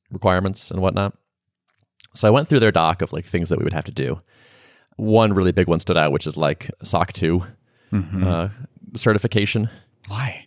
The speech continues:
Speaker 2: <laughs>
Speaker 1: It's 'cause, you know, C Y A. So I responded to them and I said, "So just to make sure it makes sense to keep sort of pushing forward on this,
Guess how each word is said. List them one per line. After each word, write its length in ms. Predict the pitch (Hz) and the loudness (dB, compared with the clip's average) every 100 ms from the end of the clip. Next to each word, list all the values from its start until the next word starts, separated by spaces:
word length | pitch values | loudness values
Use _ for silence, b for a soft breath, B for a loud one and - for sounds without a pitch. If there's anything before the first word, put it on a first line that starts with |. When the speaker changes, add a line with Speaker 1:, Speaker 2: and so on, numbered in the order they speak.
| _ - | _ -6
Speaker 2:
<laughs> 60 | 95 B B B B - | -6 B B B B -10
Speaker 1:
It's 320 | - - - - - | -8 -10 -12 -20 -8
'cause, 540 | 101 110 110 113 - | 0 4 4 0 -2
you 60 | 110 | 0
know, 160 | 87 87 b b b | 0 -2 b b b
C 160 | - 101 | -2 2
Y 140 | 92 | 4
A. 180 | 85 85 - B B 226 220 | 4 0 -4 B B -12 0
So 100 | 120 | 2
I 40 | |
responded 340 | 113 127 127 | 4 2 2
to 80 | 101 | 2
them 160 | 80 78 | 0 -2
and 80 | 82 | -4
I 40 | |
said, 380 | - 78 - - | -2 -4 -4 -2
"So 340 | 110 95 92 - _ _ _ - - | 2 2 0 -8 _ _ _ -20 -12
just 160 | 107 - | -10 -4
to 60 | 151 | -2
make 100 | 147 | 2
sure 140 | 139 | 2
it 140 | 120 107 | 4 2
makes 180 | 101 | 2
sense 160 | 107 92 | 0 -2
to 100 | 90 | -4
keep 280 | - 90 - | -6 -8 -4
sort 140 | 90 | -2
of 100 | 78 - - | -4 -8 -4
pushing 220 | 98 78 | -4 -4
forward 260 | 87 78 71 | -2 -2 -4
on 80 | |
this, 260 | 50 - | -8 -12